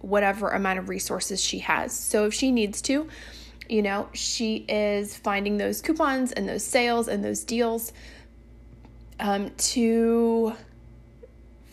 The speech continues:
figure out a way to invest in quality, okay? She is, um, kind of the master at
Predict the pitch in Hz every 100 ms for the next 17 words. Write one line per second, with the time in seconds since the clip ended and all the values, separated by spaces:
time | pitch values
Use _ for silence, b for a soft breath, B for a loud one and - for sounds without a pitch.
0 | - 269 254 262 240 226 220 214 - 233
1 | 208 202 202 233 320 - - B B B
2 | B - 233 226 220 - 208 190 190 165
3 | 233 B B B - 226 220 220 208 -
4 | B B B - - - 240 233 - 220
5 | 214 208 208 208 - - 196 196 190 214
6 | 220 233 B B - - - - - -
7 | - - - - - - - - - -
8 | - 240 262 311 277 240 226 214 202 226
9 | - - 233 - 208 202 202 - -